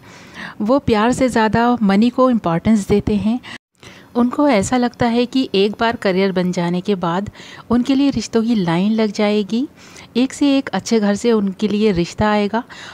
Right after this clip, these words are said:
और उनको एक अच्छा life partner मिलेगा, खूबसूरत life partner मिलेगा। इसीलिए वो आपके partner को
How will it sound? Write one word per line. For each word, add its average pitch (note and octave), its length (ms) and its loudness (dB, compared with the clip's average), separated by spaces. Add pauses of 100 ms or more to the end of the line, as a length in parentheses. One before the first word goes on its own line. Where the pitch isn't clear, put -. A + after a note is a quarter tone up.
(140)
और C4 160 0
उनको C4+ 180 0
एक C#4+ 180 0
अच्छा A#3 360 -2
life G3 340 0
partner G3+ 380 -2
मिलेगा, F3 460 0 (300)
खूबसूरत C4+ 560 2
life G3+ 320 0
partner F#3 340 0
मिलेगा। F3 480 0 (480)
इसीलिए C#4 580 2
वो A3 180 0
आपके G3+ 340 0 (240)
partner G3 420 -2
को A3+ 240 -2